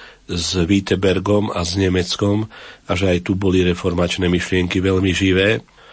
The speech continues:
Boli živé aj preto, že po bitke pri Moháči prakticky zanikla cirkevná organizácia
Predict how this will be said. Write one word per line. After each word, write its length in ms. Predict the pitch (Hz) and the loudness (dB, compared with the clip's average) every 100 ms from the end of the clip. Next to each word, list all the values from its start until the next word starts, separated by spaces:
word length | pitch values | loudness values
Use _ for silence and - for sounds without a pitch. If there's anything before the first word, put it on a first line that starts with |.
| - - - _ - | -20 -20 -20 _ -2
Boli 240 | 107 104 | 2 2
živé 400 | 90 117 110 104 | 2 2 2 0
aj 20 | 101 | 0
preto, 400 | 101 98 107 104 | 0 0 0 0
že 240 | 104 92 | 0 -2
po 160 | - 92 | -2 -2
bitke 320 | 101 - 98 | -2 -2 -2
pri 160 | 98 95 | 0 2
Moháči 640 | 92 92 90 - 98 95 - - | 2 0 -2 0 0 -2 -8 -6
prakticky 480 | - 98 - 92 - | -2 -2 -2 -4 0
zanikla 560 | 92 95 90 90 95 87 | 2 2 0 0 -2 -2
cirkevná 560 | 92 85 92 87 87 | 0 0 2 2 2
organizácia 960 | 87 90 95 92 92 90 87 90 90 | 2 0 0 0 0 -2 -2 0 0